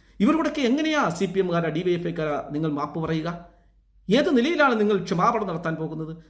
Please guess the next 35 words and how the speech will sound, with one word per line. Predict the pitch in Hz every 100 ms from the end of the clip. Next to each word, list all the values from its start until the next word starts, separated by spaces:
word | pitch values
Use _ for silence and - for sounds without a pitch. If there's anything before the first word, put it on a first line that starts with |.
| 170
നിങ്ങൾ | 262
എല്ലാ | 247 254 330 330 202
കാലത്തും | 214 220 185
ഇങ്ങനെയായിരുന്നല്ലോ. | 190 226 175 156 160 156 143 135
പത്തും | 170 165 165
ഇരുപതും | 165 190 170 156
ഇരുപത്തിയഞ്ചും | 170 170 170 147
വർഷം | 156 - 165
കഴിയുമ്പോൾ | 160 151 156
മാത്രം | 135 165 170 160 - -
നിങ്ങൾക്ക് | 151 175 170
ബുദ്ധി | 151 151 214
ഉദിക്കുന്ന | 180 165 165
ഒരു | 151
സ്ഥിതിയാണ് | 147 170 196 170 147
കേരളത്തിൽ | 147 139 147
ഉണ്ടായിക്കൊണ്ടിരിക്കുന്നത്. | 139 139 143 139 139 139 135
അതുകൊണ്ട് | 143 147 143
കേരളം | 147 147 202 - - -
എല്ലാ | 170 226 262 180
കാലത്തും | 170 170
പുറകോട്ട് | 170 170 233 208
പോകുന്ന | 175 160
സ്ഥിതിയും | 160 147 147 135 -
ഉണ്ടാകുന്നു. | 143 139 143 143 - - - _ _ 165
ഞാൻ | 220 311 294 - - _
എസ് | 214 320
എഫ് | 302
ഐയെ | 294
കുറ്റപ്പെടുത്താൻ | 269 277 294 - 277 254
ആളല്ല. | 254 269 165 107 -
എസ് | - 262
എഫ് | 226
ഐ | 208
എന്നത് | 160 151 143 -